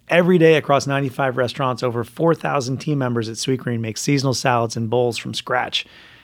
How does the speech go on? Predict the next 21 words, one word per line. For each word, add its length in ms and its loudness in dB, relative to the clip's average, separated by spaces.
They 100 4
use 260 2
sustainably 460 0
sourced 320 0
ingredients. 680 -2
They 140 6
rotate 400 4
them 120 0
based 260 2
on 100 -2
what's 240 0
in 60 -2
season 340 -2
and 140 -4
what's 180 -6
fresh, 320 -6
which 160 -12
is 100 -8
the 60 -8
best 320 -6
part. 280 -8